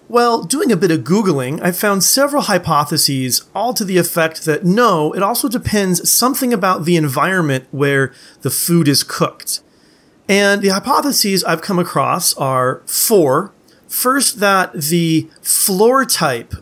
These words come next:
of the kitchen makes a difference. Second, that the floor type of where the raw food is stored makes a difference.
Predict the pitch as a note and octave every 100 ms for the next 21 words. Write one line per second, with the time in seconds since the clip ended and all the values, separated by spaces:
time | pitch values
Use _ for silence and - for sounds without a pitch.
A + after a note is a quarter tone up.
0 | _ D3+ C#3+ C#3 A#2+ C#3 - B3 A#3+ C#3+
1 | A2 - C3+ B2 - B2 A#2 - D#3 -
2 | - - _ _ _ - - - B3+ B3+
3 | C4+ B3 G3 G3 - F3 A#3+ A#3+ A#3+ A#3
4 | G#3+ F#3+ E3+ F3 G3+ A#3+ B3 G#3 D#3+ E3+
5 | F3+ F3 - F#3 F3 - C#3 - - -
6 | D#3 E3 D3+ B2+ B2+ A#2+ B2+ A#2+ A2 B2+
7 | D#3 G#3